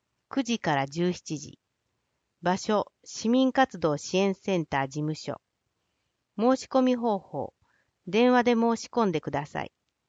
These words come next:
締め切り、一月十三日水曜日実施分、一月十二日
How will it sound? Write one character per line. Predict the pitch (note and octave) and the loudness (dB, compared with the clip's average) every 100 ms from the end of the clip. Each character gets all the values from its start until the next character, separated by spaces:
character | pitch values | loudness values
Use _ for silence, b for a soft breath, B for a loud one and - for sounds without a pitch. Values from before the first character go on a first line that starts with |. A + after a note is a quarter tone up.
| _ _ _ _ _ _ _ | _ _ _ _ _ _ _
締 | - - | -8 0
め | G#3+ A3+ | 2 2
切 | - G#3 | -2 -4
り、 | G3 - _ _ _ _ _ | -4 -6 _ _ _ _ _
一 | F#3 - C#4 | -16 -2 2
月 | B3 A3 D#3 | 2 0 -6
十 | D#3 G#3 A3 | -2 -2 0
三 | - G#3+ | 0 2
日 | E3 - - | 0 -2 -16
水 | - A3 A3 | -4 -4 0
曜 | A3+ E3+ | 0 -2
日 | C#3+ | -6
実 | D3 D3+ | -8 -10
施 | - F3+ | -6 -6
分、 | E3 D#3+ - _ _ _ _ _ _ | -2 -2 -4 _ _ _ _ _ _
一 | F3 - C4 | -14 -2 2
月 | A3+ - D3+ | 2 0 -8
十 | D#3+ G#3 | -2 2
二 | A3 A3 | 2 2
日 | F#3 E3 - | -2 -12 -18